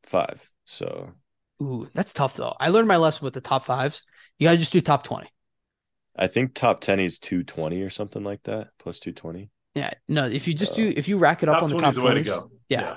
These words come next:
Speaker 2: that
Speaker 3: top
Speaker 2: you'll,
Speaker 3: twenty is the way to
Speaker 2: you'll
Speaker 3: go.
Speaker 2: make, you'll make a decent amount of money. Uh, what is it? Um, oh, what, and Tom Brady went, uh, is flirting with a Kardashian, so hopefully that, that,
Speaker 3: <laughs>
Speaker 2: hopefully that ends well. Uh, hopefully they don't ruin him as
Speaker 3: It
Speaker 2: well.
Speaker 3: always does, you know?
Speaker 2: Yeah, that, that always, that seems to always work out. Uh,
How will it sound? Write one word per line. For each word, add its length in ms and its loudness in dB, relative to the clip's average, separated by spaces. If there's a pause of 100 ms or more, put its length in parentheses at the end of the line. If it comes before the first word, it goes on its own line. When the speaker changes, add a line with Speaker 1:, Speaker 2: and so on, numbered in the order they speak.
Speaker 2:
that 100 -4
Speaker 3:
top 140 0
Speaker 2:
you'll, 100 2
Speaker 3:
twenty 20 4
is 60 -2
the 80 -8
way 60 -8
to 100 -12
Speaker 2:
you'll 80 2
Speaker 3:
go. 40 2
Speaker 2:
make, 280 0
you'll 120 0
make 220 -2
a 20 -6
decent 280 -4
amount 120 -6
of 40 -10
money. 200 -10 (420)
Uh, 300 -2 (280)
what 200 0
is 140 0
it? 220 -8
Um, 500 -6 (200)
oh, 140 2
what, 160 2
and 80 -2
Tom 180 8
Brady 200 8
went, 180 4
uh, 120 0
is 240 -2
flirting 360 2
with 120 2
a 40 -6
Kardashian, 580 0 (280)
so 240 -10 (340)
hopefully 300 2
that, 220 0 (160)
that, 200 -2
Speaker 3:
<laughs> 80 4
Speaker 2:
hopefully 280 6
that 160 4
ends 240 -6
well. 260 -8 (520)
Uh, 280 0
hopefully 360 -2
they 140 -2
don't 240 -4
ruin 200 -6
him 160 -10
as 100 -8
Speaker 3:
It 60 -12
Speaker 2:
well. 120 -4
Speaker 3:
always 340 0
does, 380 -8 (140)
you 80 -18
know? 60 -8
Speaker 2:
Yeah, 140 -4
that, 240 -10
that 140 -2
always, 420 -2 (100)
that 240 -10
seems 220 -10
to 80 -8
always 260 -8
work 200 -10
out. 220 -4
Uh, 360 0